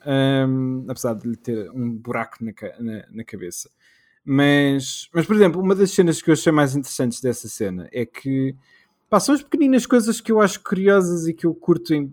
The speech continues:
neste tipo de personagens, que é tipo a Rebecca, que, obviamente irmã do Pilar, eh, dá uma data de tiros no outro, mas,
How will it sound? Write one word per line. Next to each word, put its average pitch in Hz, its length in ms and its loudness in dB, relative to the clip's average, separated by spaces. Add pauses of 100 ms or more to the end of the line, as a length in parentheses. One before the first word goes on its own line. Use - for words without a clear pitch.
(120)
neste 147 280 -4
tipo 135 160 -12
de - 100 -18
personagens, 117 640 -6
que - 140 -10
é 131 40 -2
tipo - 240 -10 (640)
a 160 80 -2
Rebecca, 160 560 4
que, - 500 -18
obviamente 131 600 -2
irmã 127 300 0
do 123 120 -4
Pilar, 117 440 -6 (720)
eh, 131 880 0 (500)
dá 143 220 4
uma 165 160 6
data 170 260 6
de 127 60 -4
tiros 135 280 -2
no 139 160 0
outro, 135 440 -2 (360)
mas, 160 1080 2